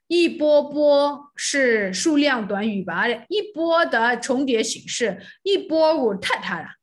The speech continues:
一波波描写数量很多的样子，就是一对的人个名嘞，不喏？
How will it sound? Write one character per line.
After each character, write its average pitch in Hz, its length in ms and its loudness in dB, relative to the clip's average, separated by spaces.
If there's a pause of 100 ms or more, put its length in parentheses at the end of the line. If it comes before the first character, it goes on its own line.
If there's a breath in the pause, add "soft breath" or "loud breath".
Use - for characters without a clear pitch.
(120)
一 277 180 2
波 240 320 2
波 240 400 0 (300 loud breath)
描 254 260 2
写 254 340 0
数 302 280 0
量 269 360 2 (200)
很 220 280 -4
多 294 220 2
的 247 160 0
样 214 320 -2
子， 185 220 -14 (420 soft breath)
就 185 60 -12
是 185 400 -10
一 226 240 0
对 262 160 2
的 214 80 -2
人 247 520 2
个 226 140 2
名 202 180 2 (180)
嘞， 190 120 0
不 185 140 -12
喏？ 277 180 -2